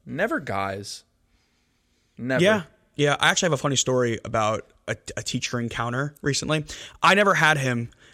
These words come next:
Speaker 2: I won't say his name just in case he is very much alive. Um, but no, here, this is the funny story. So, um, my, I, I go to twenty-four Hour Fitness in Paramus.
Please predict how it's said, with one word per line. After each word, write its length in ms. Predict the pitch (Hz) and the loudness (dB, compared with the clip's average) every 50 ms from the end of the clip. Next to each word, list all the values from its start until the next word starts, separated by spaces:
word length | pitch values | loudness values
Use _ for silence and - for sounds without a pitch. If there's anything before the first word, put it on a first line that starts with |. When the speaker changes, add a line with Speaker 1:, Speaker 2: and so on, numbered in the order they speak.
| _ - | _ -4
Speaker 2:
I 140 | - 127 139 | 0 2 2
won't 180 | 156 165 156 | 2 2 2
say 160 | - - 139 135 | 4 4 4 4
his 160 | 127 127 139 | 4 2 2
name 240 | 127 123 120 113 113 | 2 2 2 2 0
just 160 | 117 - 123 | 0 -2 -2
in 80 | 120 | -2
case 220 | 110 - 120 - - | -2 -2 -2 -2 -2
he 80 | 120 | -4
is 260 | - - 123 117 117 - | -4 -2 -2 -2 -2 -2
very 220 | - 123 120 120 | -2 0 0 0
much 200 | 117 113 113 - | -2 -2 -4 -4
alive. 460 | 120 113 117 113 117 117 113 - - _ - - - - - _ _ _ | -2 0 0 2 2 0 -2 -6 -10 _ -20 -20 -20 -20 -20 _ _ _
Um, 320 | - 139 143 135 135 135 - - - | 4 6 6 6 4 2 -2 -6 -8
but 300 | 143 143 156 147 139 - | 2 4 4 4 4 4
no, 160 | - 170 160 - | 2 0 0 2
here, 220 | 143 156 170 165 - | 2 2 2 2 2
this 120 | 156 156 | 0 -2
is 120 | 147 143 | -2 0
the 120 | 139 143 123 | 0 0 0
funny 220 | - 139 131 120 | 0 0 0 0
story. 220 | - - 131 123 117 | 2 2 2 2 4
So, 180 | - 151 147 - - - - - - _ | 2 2 2 0 -6 -16 -20 -20 -2 _
um, 380 | - 147 151 147 151 151 151 - _ - | 4 4 6 4 4 2 -2 -6 _ -4
my, 720 | - 151 156 156 165 175 185 196 208 220 220 220 226 220 - - - - - - - - - - - - _ - | 0 4 6 6 6 6 6 4 4 2 0 -2 -4 -6 -8 -10 -14 -20 -20 -20 -20 -20 -20 -20 -20 -4 _ 4
I, 200 | 147 160 175 - | 4 4 6 6
I 80 | 156 165 | 4 6
go 140 | 156 175 180 | 6 6 6
to 100 | 170 160 | 4 2
twenty-four 400 | 151 - - 156 156 151 - 143 | 0 0 0 0 0 2 2 4
Hour 120 | 139 139 135 | 4 4 4
Fitness 400 | - - 131 - 120 123 - 143 | 2 0 -2 0 0 -2 -2 -4
in 80 | 151 | -6
Paramus. 640 | 131 - - 104 92 92 78 76 110 - - - - | -6 -6 -4 -4 -4 -4 -4 -6 -6 -6 -8 -8 -8